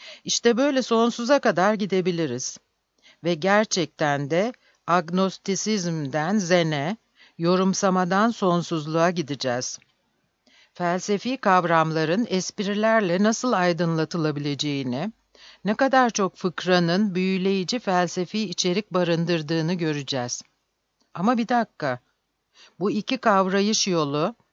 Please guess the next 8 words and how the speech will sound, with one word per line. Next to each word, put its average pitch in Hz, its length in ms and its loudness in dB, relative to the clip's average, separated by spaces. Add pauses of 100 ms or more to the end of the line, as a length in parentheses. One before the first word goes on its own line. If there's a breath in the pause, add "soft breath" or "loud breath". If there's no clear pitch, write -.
(200)
yani 170 320 2
felsefe 175 600 0
ile 175 220 0
espri 170 520 -2
aynı 208 340 4
mı 233 120 6
yoksa? 139 520 -2 (1000)
Şey, 170 460 -2